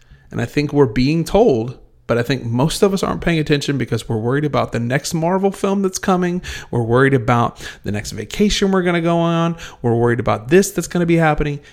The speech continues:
You'd better be ready. That's all I'm gonna say. Get in a community. This is the hope that I have. Number one, Christ is in charge. Christ is on the throne. Christ is risen, and Christ is risen indeed. For those that are believers in Christ,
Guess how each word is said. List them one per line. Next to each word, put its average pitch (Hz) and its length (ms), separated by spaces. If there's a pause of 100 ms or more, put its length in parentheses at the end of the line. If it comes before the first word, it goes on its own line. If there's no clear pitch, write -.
(140)
You'd 143 680
better 120 760
be 107 400 (220)
ready. 104 360 (680)
That's 117 200
all 180 100
I'm 180 100
gonna 151 160
say. - 340 (920)
Get 127 120
in 165 120
a 185 60
community. 139 420
This 139 180
is 170 120
the - 80
hope 139 280
that 123 120
I 107 60
have. - 300 (320)
Number 139 220
one, - 140
Christ 175 580
is 143 120
in 139 80
charge. 101 480 (500)
Christ 165 600
is 143 420
on 139 120
the 127 80
throne. 113 220
Christ 143 360
is 120 120
risen, 156 300
and 160 180
Christ 127 280
is 123 120
risen 127 240
indeed. 120 300
For - 140
those 143 220
that 151 100
are 147 80
believers 139 400
in 139 80
Christ, 147 400